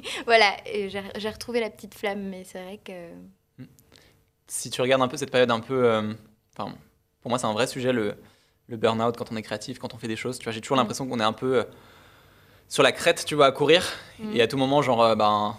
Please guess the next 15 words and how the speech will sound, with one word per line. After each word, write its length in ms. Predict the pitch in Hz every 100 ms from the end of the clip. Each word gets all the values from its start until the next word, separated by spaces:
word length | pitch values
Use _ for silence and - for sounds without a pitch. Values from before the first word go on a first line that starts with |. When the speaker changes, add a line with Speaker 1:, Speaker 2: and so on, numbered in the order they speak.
| -
Speaker 2:
tu 100 | -
peux 80 | 123
en 40 |
faire 180 | 120 -
trop 300 | - 143 139
et 40 |
à 40 | 117
un 20 |
moment, 300 | 117 123 120
juste 200 | 120 -
tomber 220 | 123 123 127
et, 160 | 110 - - - _ _ _ _ _ 117 -
des 80 | 110
deux 100 | 107
côtés. 260 | 117 131